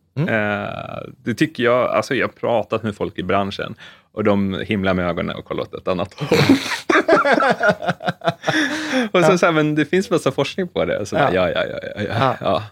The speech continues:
Speaker 2: Så här, var, då skulle alla ha gjort det.
Speaker 1: Ja.
Speaker 2: För det är så lätt.
Speaker 1: Ja.
Speaker 2: Så bara, ja, nej.
Speaker 1: Ja.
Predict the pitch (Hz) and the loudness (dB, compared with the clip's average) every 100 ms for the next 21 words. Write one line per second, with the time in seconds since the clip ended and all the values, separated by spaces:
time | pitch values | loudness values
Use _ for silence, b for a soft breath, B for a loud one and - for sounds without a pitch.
0 | _ _ _ _ _ - 87 85 90 101 | _ _ _ _ _ 0 2 2 0 -2
1 | 101 - 73 73 69 73 - - - - | -4 -2 -2 -4 -6 -10 -12 -10 -10 -12
2 | _ 220 175 120 107 92 67 - - _ | _ -2 0 2 2 2 -2 -8 -12 _
3 | _ _ 139 101 92 - - - 95 98 | _ _ -2 0 -4 -6 -8 -8 -8 -8
4 | - - 104 104 101 120 | -10 -14 -8 -6 -6 -8